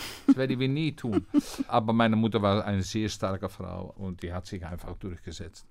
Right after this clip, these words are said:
Speaker 2: Und Sie auch. Also Sie haben ja dann tatsächlich eine Ausbildung
Speaker 1: Ja.
Speaker 2: gemacht an
Speaker 1: Ja,
Speaker 2: der Rotterdamer
Speaker 1: ja,
Speaker 2: Tanzakademie.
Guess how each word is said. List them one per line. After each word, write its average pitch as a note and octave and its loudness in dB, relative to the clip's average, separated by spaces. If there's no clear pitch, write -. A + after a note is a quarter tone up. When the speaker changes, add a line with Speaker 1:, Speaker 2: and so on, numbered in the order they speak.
Speaker 2:
Und G#3+ 6
Sie A3 4
auch. G#3+ 2
Also E3+ 0
Sie G3 0
haben A#3 6
ja A3 4
dann G#3+ 4
tatsächlich G#3+ -2
eine B3 2
Ausbildung G#3 6
Speaker 1:
Ja. G3+ 0
Speaker 2:
gemacht F#3+ 2
an A#3 4
Speaker 1:
Ja, - 10
Speaker 2:
der G3 0
Rotterdamer G#3+ 4
Speaker 1:
ja, G3+ 2
Speaker 2:
Tanzakademie. B3 8